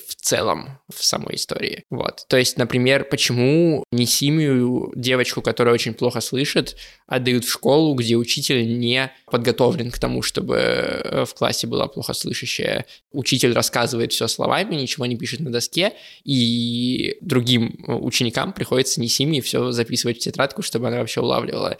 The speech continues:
Типа, почему? Почему ее отдают в обычную школу? Почему ее не забирают, когда выкинули первый дорогостроящий, э, как бы, усилитель звука, э, слуховые аппараты? Почему дождались, когда и там десять их штук выкинут?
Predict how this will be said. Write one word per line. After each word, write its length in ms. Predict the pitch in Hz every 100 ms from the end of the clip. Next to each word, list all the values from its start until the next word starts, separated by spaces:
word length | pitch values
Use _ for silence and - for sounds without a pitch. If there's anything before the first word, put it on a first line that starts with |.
| - - -
Типа, 340 | 131 123 110 - _ _ _ -
почему? 600 | 127 - 120 117 120 - _ -
Почему 280 | - 120 127
ее 100 | 135
отдают 260 | 127 127
в 40 | 131
обычную 380 | 127 120 151 139
школу? 680 | - 123 120 120 110 85 - -
Почему 340 | 123 - 127
ее 140 | 131 143
не 120 | 147
забирают, 500 | 127 120 117 127 147
когда 360 | 120 120 120 135 - -
выкинули 460 | 131 127 147 139
первый 340 | 135 135 127 139
дорогостроящий, 920 | 120 - 123 - 120 123 123 - 127 120
э, 720 | 120 120 123 127 139 - -
как 120 | 117
бы, 40 |
усилитель 440 | 120 - 131 127 127
звука, 400 | 127 120 - -
э, 480 | - 65 60 67 -
слуховые 340 | - - 123 113
аппараты? 340 | - 123 -
Почему 240 | 120 - 123
дождались, 360 | 120 123 120
когда 160 | - 123
и 40 |
там 140 | 123 117
десять 340 | 123 117 143
их 80 | -
штук 200 | - 135
выкинут? 440 | 123 117 123 -